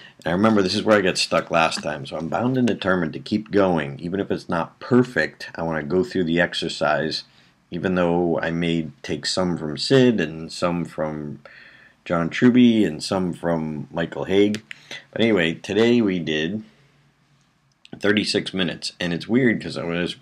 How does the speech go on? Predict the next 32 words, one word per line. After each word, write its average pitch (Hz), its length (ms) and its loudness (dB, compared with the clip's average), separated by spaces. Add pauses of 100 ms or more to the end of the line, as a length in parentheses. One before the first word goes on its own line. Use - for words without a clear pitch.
writing 110 540 2
the 90 100 0
thirty-six 85 640 -2
minutes, 82 320 -4
it's 80 140 -8
like, 80 220 -4
well, 85 120 0
I 82 100 2
made 85 280 -2
progress. 82 560 -2 (1000)
Writing 87 680 4 (260)
and 82 180 -4
timing 104 440 0
the 78 80 -2
writing, 80 640 2 (380)
uh, 78 340 -4 (280)
you 92 120 -6
know, 85 100 -2
I 95 100 4
sat - 340 4
here 101 180 4
to 85 160 2
take 92 400 0
three 104 300 2
pages 92 540 2
and 80 140 -2
narrow 92 300 4
it 76 140 -2
down 87 220 0
to 82 80 0
three 82 280 -2
sentences. - 680 -6